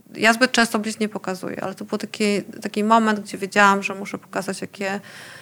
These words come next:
e, mam obrażenia ciała, e, i to był kalendarz, który przedstawiał mnie, e, w, w pewnym takim obnażeniu, pokazując blizny i opisując, czym jest artykuł sto dziewięćdziesiąt A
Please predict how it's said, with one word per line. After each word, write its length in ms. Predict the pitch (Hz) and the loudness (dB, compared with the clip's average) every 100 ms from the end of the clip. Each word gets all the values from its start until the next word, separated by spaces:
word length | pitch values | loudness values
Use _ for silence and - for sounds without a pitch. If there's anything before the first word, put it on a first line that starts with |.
| - - | -18 -2
e, 200 | 190 196 | 0 0
mam 220 | 202 190 | -2 -2
obrażenia 440 | 190 196 196 190 | -4 -8 -8 -10
ciała, 600 | 190 190 185 196 214 233 - - | -4 0 2 2 0 0 -6 -8
e, 420 | 196 196 196 196 214 | -6 -4 -6 -8 -8
i 80 | |
to 80 | - | -6
był 100 | 202 | -6
kalendarz, 380 | 202 202 202 202 | -4 -2 -2 -4
który 480 | - 202 202 196 196 | -8 -8 -6 -4 -6
przedstawiał 680 | - 208 - 202 196 190 190 - - - _ | -8 -10 2 2 2 -6 -10 -20 -20 -20 _
mnie, 400 | 202 208 208 196 | -2 2 4 4
e, 100 | 196 - _ _ _ - | 2 -4 _ _ _ -12
w, 460 | - 220 220 - - | -12 -12 -16 -18 -20
w 100 | 220 | -10
pewnym 300 | - 208 208 | -6 -2 0
takim 260 | 202 190 196 | -2 -4 -6
obnażeniu, 560 | 190 196 196 196 190 | -6 -6 -4 -6 -6
pokazując 560 | 185 - 196 196 190 185 | -14 -8 -8 -8 -12 -14
blizny 560 | 196 202 202 220 240 269 - - _ _ - | -8 -6 -4 -2 -2 -4 -12 -20 _ _ -2
i 80 | 208 | -2
opisując, 640 | 208 202 214 208 208 - | -2 -4 -2 -2 -4 -8
czym 240 | - 196 | -8 -8
jest 180 | 190 - | -10 -8
artykuł 340 | 196 - - | -8 -8 -10
sto 140 | 208 190 | -10 -10
dziewięćdziesiąt 540 | 190 190 185 190 190 - | -10 -10 -10 -10 -8 -6
A 260 | 190 202 | -6 -6